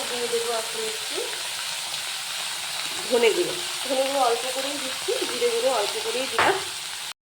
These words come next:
দিয়ে এখন আবার ভালো করে নাড়াচাড়া করতে হবে।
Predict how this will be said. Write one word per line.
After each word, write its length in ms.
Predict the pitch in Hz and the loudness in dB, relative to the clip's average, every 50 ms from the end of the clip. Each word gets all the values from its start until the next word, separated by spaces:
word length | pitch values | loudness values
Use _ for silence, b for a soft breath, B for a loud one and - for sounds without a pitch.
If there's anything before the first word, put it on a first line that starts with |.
| _ _ _ _ _ _ - - 220 | _ _ _ _ _ _ -4 -2 2
দিয়ে 140 | 254 294 302 262 | 6 8 8 8
এখন 180 | - - 254 247 | 6 6 4 6
আবার 260 | 220 220 233 247 254 254 247 - | 6 8 10 10 10 10 8 6
ভালো 160 | 220 196 208 214 214 | 6 6 6 6 6
করে 160 | 240 254 359 480 - - - - - - 220 | 6 6 6 6 4 0 -2 -4 0 2 6
নাড়াচাড়া 400 | 208 196 196 202 - 202 196 196 190 190 | 6 6 6 6 6 6 6 6 6 2
করতে 240 | 180 - - - 202 196 | -2 -2 -2 -2 0 0
হবে। 160 | 196 202 | 0 -2